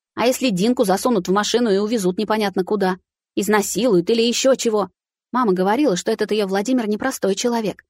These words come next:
Все её предупреждали, и вот... Чувствую, как в груди грохочет сердце. Паника заполняет все мои мысли, вытесняя остальные проблемы. «Ладно, идём вместе»,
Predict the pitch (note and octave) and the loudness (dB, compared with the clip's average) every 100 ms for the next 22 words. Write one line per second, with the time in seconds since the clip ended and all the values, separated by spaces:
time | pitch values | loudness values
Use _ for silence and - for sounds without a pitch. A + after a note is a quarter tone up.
0 | _ _ _ _ _ _ _ - A3 F#3 | _ _ _ _ _ _ _ -6 0 2
1 | F#3 F#3 F#3 F#3 G3 G#3 - F3 D#3+ F3+ | 2 0 0 0 0 0 0 2 2 2
2 | B3 - _ _ _ _ _ _ _ - | 0 -4 _ _ _ _ _ _ _ -2
3 | E4+ G3 F#3 A3 E3+ E3+ F#3 C#4+ C4+ - | 0 0 0 0 -2 -2 0 0 0 -2
4 | G3+ - - B3+ B3+ - F#3 - _ C4+ | -4 -6 -6 -6 -6 -10 -16 -16 _ -2
5 | B3+ F#3 F3 F3+ A3+ A#3+ F#3 - A3+ F3+ | 0 -2 -2 0 0 0 -2 -2 0 2
6 | F3 C4 - F3 E3 F3 - A3+ F#3 - | 2 -2 -4 -4 -4 -6 -4 -2 -2 -4
7 | D#3+ F3 F3+ F3+ F3+ F3+ D#3+ E3+ _ _ | -2 0 0 -2 -4 -4 -6 -10 _ _
8 | _ _ _ _ _ _ _ _ _ F3 | _ _ _ _ _ _ _ _ _ 0
9 | F#3 F3 D#3+ F3 G#3 F3+ E3 D#3 - | 2 4 4 4 4 2 2 0 -6